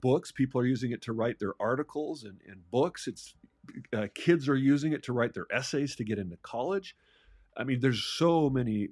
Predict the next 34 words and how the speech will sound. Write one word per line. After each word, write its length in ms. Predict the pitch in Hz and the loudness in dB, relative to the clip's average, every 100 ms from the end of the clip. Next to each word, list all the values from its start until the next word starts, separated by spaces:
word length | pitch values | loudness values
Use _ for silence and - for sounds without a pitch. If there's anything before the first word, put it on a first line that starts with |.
| - | -6
problems 540 | 139 185 156 113 101 | -4 -2 -2 -4 -4
with 180 | 104 - | -8 -8
that. 340 | 98 101 127 - | -8 -8 -8 -8
And 240 | 110 104 - _ | -8 -8 -14 _
ultimately, 640 | 123 165 143 123 101 107 107 - | -10 -8 -6 -6 -6 -6 -6 -10
I, 340 | - _ - | -18 _ -18
I 20 | |
think, 400 | 139 151 127 - _ _ _ _ _ _ - - - | -8 -6 -6 -8 _ _ _ _ _ _ -20 -20 -12
you 100 | 123 | -6
know, 120 | 104 101 | -2 -2
we, 480 | 104 123 139 135 104 - | 0 0 2 0 -4 -8
if 160 | 110 120 | -10 -6
we 120 | 117 | -4
rely 400 | 107 107 107 107 | -2 -2 -2 -4
too 240 | - 123 | -6 -4
much 280 | 104 131 - | -2 -4 -4
on 160 | 113 98 | -6 -6
this, 300 | 104 - - | -10 -12 -8
we 140 | 113 | -8
can 200 | - 107 | -6 -6
be 140 | 110 | -6
in 80 | 110 | -6
a 60 | 101 | -8
place 460 | - 123 120 - - | -8 -6 -6 -8 -10
where 200 | 107 107 | -10 -8
we 200 | 110 117 | -8 -8
are 120 | 107 | -8
dependent 800 | 92 - - 135 135 104 95 - | -10 -16 -10 -8 -8 -10 -14 -20
on, 380 | - 98 98 98 - | -16 -16 -16 -20 -20
on 120 | 98 | -20
a 120 | 98 | -16
technology 720 | - 104 90 98 98 - 90 - _ _ _ _ _ _ _ _ _ | -14 -14 -14 -12 -12 -12 -18 -20 _ _ _ _ _ _ _ _ _
that, 400 | 110 107 - - | -8 -6 -8 -6
um, 420 | 107 95 90 90 | -6 -4 -8 -12